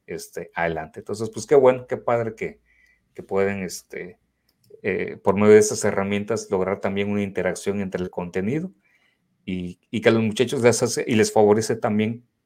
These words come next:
trabajar de forma colaborativa. Eso es también creo que lo, lo interesante.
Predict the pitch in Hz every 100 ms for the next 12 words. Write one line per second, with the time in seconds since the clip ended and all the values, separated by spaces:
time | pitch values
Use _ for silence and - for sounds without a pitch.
0 | _ - 101 98 107 104 107 107 104 107
1 | - 90 85 92 92 156 170 _ _ _
2 | _ _ - 95 107 92 98 98 92 98
3 | 92 92 85 80 - _ _ _ - 90
4 | 85 82 85 82 - 82 -